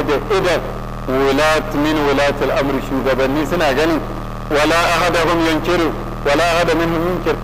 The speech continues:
ba wanda zai zo inkari ya hana. Sai ya ce, "Fa inna lillahi wa inna ilaihi raji'un."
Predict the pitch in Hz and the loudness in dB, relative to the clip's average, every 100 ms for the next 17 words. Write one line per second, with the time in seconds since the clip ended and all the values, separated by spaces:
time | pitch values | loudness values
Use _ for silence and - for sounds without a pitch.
0 | - - - 170 165 180 165 156 160 165 | -8 -8 -2 2 2 2 2 2 2 0
1 | 160 151 143 160 165 151 139 175 190 - | 0 0 0 2 2 2 2 0 0 -4
2 | 80 - 78 78 80 80 80 80 80 80 | -8 -8 -8 -8 -8 -8 -8 -8 -8 -8
3 | 80 131 123 127 117 117 131 135 131 120 | -2 0 2 0 0 0 0 2 2 2
4 | 117 120 113 113 120 113 117 110 110 - | 2 0 0 -2 -2 -2 -2 -4 -4 -6
5 | 80 80 80 | -8 -8 -8